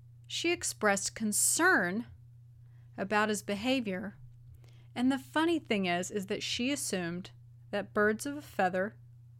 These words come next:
flock together. So when she looked me up online, she could not believe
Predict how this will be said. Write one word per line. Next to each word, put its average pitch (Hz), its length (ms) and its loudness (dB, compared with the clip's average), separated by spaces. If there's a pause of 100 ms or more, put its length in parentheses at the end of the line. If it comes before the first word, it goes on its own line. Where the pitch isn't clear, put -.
(160)
flock 202 360 0
together. 247 460 -2 (1120)
So - 200 4
when 285 160 6
she 285 240 4
looked 285 340 4
me 320 140 6
up 254 180 8
online, 220 720 4 (180)
she - 380 2
could 247 300 -2
not 220 260 2
believe 233 640 0